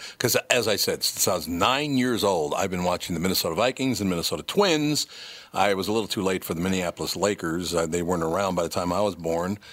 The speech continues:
but the Timberwolves now in town. We, uh, n-, you do know, Brian, and maybe you don't know this, but I think you probably do. Minnesota is known ac-, around the world as the state of hockey.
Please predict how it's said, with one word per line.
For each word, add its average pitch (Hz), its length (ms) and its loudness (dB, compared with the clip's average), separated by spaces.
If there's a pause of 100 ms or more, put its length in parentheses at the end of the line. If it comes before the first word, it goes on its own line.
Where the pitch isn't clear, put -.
(360)
but 107 140 2
the 95 80 -4
Timberwolves 95 560 0
now 85 220 -2
in 82 80 -4
town. 104 440 -2
We, 92 280 0
uh, 85 80 0
n-, 85 180 -2 (1200)
you 131 280 2
do 240 220 0
know, 185 220 4
Brian, 92 320 -2
and 107 80 0
maybe 147 200 0
you 151 80 2
don't 160 200 4
know 107 140 0
this, 98 160 -2
but 123 140 0
I 107 60 0
think - 200 -2
you 101 80 -6
probably 82 320 0
do. 82 380 -2 (260)
Minnesota 143 540 4
is 107 180 -2
known 117 320 2
ac-, 92 120 -2 (200)
around 123 360 2
the 147 80 2
world 123 280 2
as 98 400 0 (100)
the 113 180 2
state 110 560 0
of 135 160 0
hockey. - 580 -4